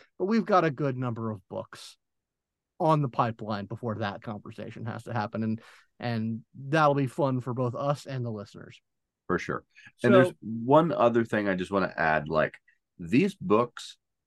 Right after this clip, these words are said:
Speaker 2: existed in a few different formats, right, online,
Speaker 1: Mm-hmm.
Speaker 2: right? There was the, the P D F, and then there was an entire website, and I believe, and Steve Kenson can correct me if I'm wrong,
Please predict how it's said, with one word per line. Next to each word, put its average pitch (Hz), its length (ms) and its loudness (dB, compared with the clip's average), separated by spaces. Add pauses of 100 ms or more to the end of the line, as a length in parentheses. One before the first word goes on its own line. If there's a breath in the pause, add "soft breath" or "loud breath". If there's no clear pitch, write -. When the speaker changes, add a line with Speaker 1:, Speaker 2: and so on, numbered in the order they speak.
(800)
Speaker 2:
existed 120 880 2
in 104 140 4
a 92 60 2
few 113 380 4
different 104 500 2
formats, 76 880 -4
right, 73 300 2
online, 76 580 0
Speaker 1:
Mm-hmm. 62 80 -4
Speaker 2:
right? 87 240 2
There 101 180 6
was 92 180 4
the, 90 220 2
the 80 140 -6
P 147 180 2
D 127 160 8
F, 104 200 4
and 92 140 0
then 113 100 2
there 131 100 2
was 104 140 2
an 95 80 -2
entire 113 400 0
website, 87 580 0 (220)
and 90 100 0
I 117 140 4
believe, 80 720 -2 (280)
and 76 340 -4
Steve 95 440 2
Kenson 85 460 0
can 73 220 -4
correct 95 360 0
me 95 160 2
if 80 140 -2
I'm 76 200 2
wrong, 71 420 0